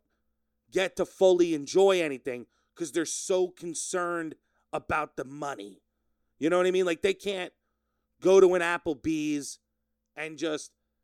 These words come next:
get a couple of two for tw-, twenties and a couple of beers and, and have a good time because they're worried that they might have to pay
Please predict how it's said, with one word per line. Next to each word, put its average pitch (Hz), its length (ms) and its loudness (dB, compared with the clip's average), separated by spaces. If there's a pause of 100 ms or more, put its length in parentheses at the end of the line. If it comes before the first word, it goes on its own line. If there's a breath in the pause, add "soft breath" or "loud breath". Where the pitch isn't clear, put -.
(380)
get 180 200 0
a 165 40 -6
couple 175 380 -4
of 147 100 -2
two 190 200 -4
for - 160 -6
tw-, - 420 -4
twenties 180 640 0
and 120 180 -10 (760)
a - 20 -20
couple 185 320 0
of 170 100 2
beers 202 400 8
and, 160 240 -8
and 147 160 -6
have 180 260 -2
a 170 60 -6
good 165 320 -2
time 202 380 -4 (540)
because 185 580 0 (420)
they're 185 240 0
worried 190 680 2
that 160 200 -4
they 170 140 0
might 180 280 -2
have 180 220 -6
to 180 80 -8
pay 160 460 -6